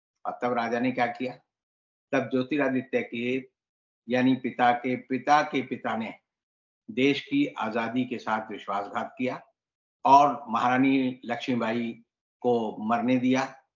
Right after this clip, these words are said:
और यहाँ तक कि उनकी लाश को दफनाने से या उनकी लाश का अंतिम संस्कार करने से भी मना कर। ये एक दगाबाज लोगों का खानदान है जो कि हमेशा सत्ता की चाशनी चाटने के लिए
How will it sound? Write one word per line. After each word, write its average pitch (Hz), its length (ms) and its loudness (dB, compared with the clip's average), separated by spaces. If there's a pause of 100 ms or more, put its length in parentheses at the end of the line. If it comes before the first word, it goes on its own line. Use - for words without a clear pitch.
(260)
और 139 140 4
यहाँ 139 360 4
तक 165 240 -4
कि 185 360 -4
उनकी 147 320 2
लाश 120 360 2
को 147 140 0
दफनाने 123 580 0
से 127 240 -4
या 123 220 -2
उनकी 117 260 -6
लाश 107 320 -2
का 113 60 -4
अंतिम 123 460 0
संस्कार 110 600 -4
करने 104 260 -10
से 101 160 -14
भी 123 80 -6
मना 117 220 -6
कर। - 360 -10
ये 196 360 6
एक 180 360 0
दगाबाज 180 500 4
लोगों 151 200 2
का 143 100 4
खानदान 120 500 0
है 110 340 -8 (380)
जो 143 180 4
कि 190 260 0
हमेशा 131 600 2
सत्ता 139 440 -4
की 131 180 -4
चाशनी 127 640 -2
चाटने 113 480 -6
के 117 140 -12
लिए 110 340 -6